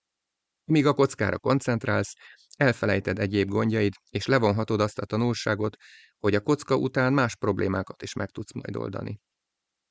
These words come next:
Önmagáért beszél az a gondolata is, hogy a kocka igazából az egyszerűség és a bonyolultság keveréke.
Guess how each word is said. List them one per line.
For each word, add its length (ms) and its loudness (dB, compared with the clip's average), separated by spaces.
Önmagáért 540 4
beszél 380 -2
az 180 0
a 80 2
gondolata 540 -2
is, 200 -4
hogy 240 0
a 100 -14
kocka 500 0
igazából 600 0
az 160 -4
egyszerűség 800 -2
és 160 -8
a 60 -2
bonyolultság 680 -2
keveréke. 680 -8